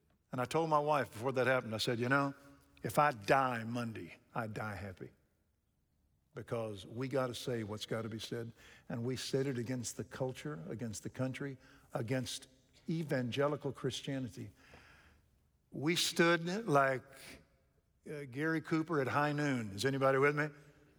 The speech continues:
Everybody was heading for the bars. They were running. Our church stood. And we got, yeah, applaud yourself.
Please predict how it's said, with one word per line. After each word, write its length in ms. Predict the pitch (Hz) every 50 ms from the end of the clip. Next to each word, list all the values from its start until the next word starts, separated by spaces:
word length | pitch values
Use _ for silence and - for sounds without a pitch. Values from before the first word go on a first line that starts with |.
| _ _ _ _ _ _ _ _ _ _ _ _ _ _ -
Everybody 400 | 135 139 135 123 135 135 139 139
was 200 | 123 117 117 101
heading 280 | - 139 147 139 147 131
for 80 | 147
the 80 | 151 143
bars. 400 | 135 147 143 135 131 123 113 104
They 100 | 131 139
were 120 | 131 123
running. 440 | 113 117 127 139 143 135 117 101 90 87 - - _ _ _ _ _ _ _ _ _ _ _ _ _ _ _ _ _ _ _ -
Our 120 | 127 120
church 360 | - - - 123 113 - -
stood. 300 | - - - - 107 98 101 101 98 - _ _ _ _ _ _ _ _ _ _ _ _ _ _ _ _ _ _ _ _ _ _ _ _ _ _ _ _ _
And 100 | - 113
we 100 | 120 127
got, 240 | 113 110 101 104 104
yeah, 140 | 117 123 110 101 -
applaud 420 | 147 120 - - 160 160 160 143
yourself. 380 | 135 127 - - 151 147 123